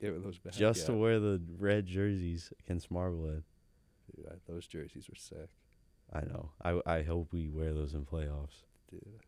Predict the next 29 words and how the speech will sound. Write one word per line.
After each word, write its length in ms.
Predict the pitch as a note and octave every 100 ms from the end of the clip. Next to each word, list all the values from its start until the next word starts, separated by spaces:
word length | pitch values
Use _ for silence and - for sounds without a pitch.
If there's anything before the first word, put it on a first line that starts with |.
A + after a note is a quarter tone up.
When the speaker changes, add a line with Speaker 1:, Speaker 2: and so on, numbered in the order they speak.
| _ _ _ -
Speaker 1:
that, 120 | D2 - _
that 240 | E2 - -
game 300 | D2+ D#2+ D#2+ -
was, 180 | A2+ - _ _ _ _ _ _ _ _ _ _ _ _ _
that, 160 | - F2
that 160 | D2+ D#2+
game 140 | C2+
was, 240 | - - - -
uh, 100 | E2+ - _ _ _ _
Speaker 2:
Dude, 280 | G#2+ F#2+ C#2
that 180 | D#2 F2+
Speaker 1:
we 60 |
Speaker 2:
was 80 | A#2+
Speaker 1:
wanted 160 | A2+ E2
to 100 | F#2
win 180 | E2 E2 F2
that. 260 | E2 E2+ - -
Speaker 2:
I 100 | E2
know. 320 | E2 E2 D#2 - _ _
That, 340 | E2+ A2+ C#2
that 140 | E2+ A2
was, 320 | D#3 B2+ - -
I, 280 | F#2 A#2 C3+ - -
I 200 | F#2 A#2+
think 320 | C3+ G#2+ F#2
that's 220 | D#2 D#2 -
one 180 | F2
of, 80 | F2+
like, 280 | D#2+ C#2+ -